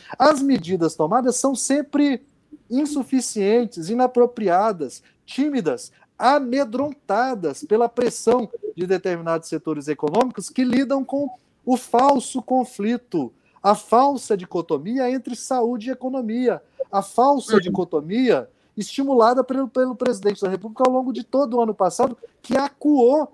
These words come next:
Speaker 1: os governadores do, dos estados, que acuou os prefeitos, que não tiveram coragem, no momento certo,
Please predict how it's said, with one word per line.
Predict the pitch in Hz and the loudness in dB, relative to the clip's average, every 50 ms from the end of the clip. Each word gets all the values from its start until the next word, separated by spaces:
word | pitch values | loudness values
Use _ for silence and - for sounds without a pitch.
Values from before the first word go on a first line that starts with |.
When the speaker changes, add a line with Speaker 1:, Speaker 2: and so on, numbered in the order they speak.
| _ _ _ | _ _ _
Speaker 1:
os | 240 240 214 | -8 -6 -4
governadores | 240 233 196 220 220 214 208 180 185 185 190 190 170 160 | -4 -2 -2 -2 -2 -2 -4 -2 -2 -2 -2 -2 -6 -10
do, | 165 165 | -14 -10
dos | 160 170 175 160 | -6 -6 -6 -6
estados, | 160 - - - 185 185 202 202 180 - | -8 -12 -6 0 2 4 4 4 0 -2
que | - - 233 | -2 2 2
acuou | 247 240 - 220 226 220 226 | 2 2 2 4 4 4 4
os | 220 - | 2 -2
prefeitos, | - 202 196 190 - 254 294 277 - _ _ _ _ _ | -4 -2 -2 -2 -2 -6 -6 -6 -10 _ _ _ _ _
que | _ 277 | _ -4
não | 254 277 311 330 | -2 0 0 -2
tiveram | 302 - 302 240 190 180 175 170 170 170 | -2 -6 -4 -2 0 0 0 0 0 -4
coragem, | 170 _ - 233 226 202 180 190 233 269 262 233 185 175 175 175 | -6 _ 2 2 2 4 2 0 0 0 -2 -4 -6 -6 -12 -14
no | 170 180 202 254 277 277 | -10 -4 -4 -4 -4 -2
momento | 254 233 202 180 180 185 175 - 196 | -6 -8 -8 -8 -10 -14 -16 -18 -18
certo, | - - 214 233 254 254 - | -6 -2 0 0 0 -2 -6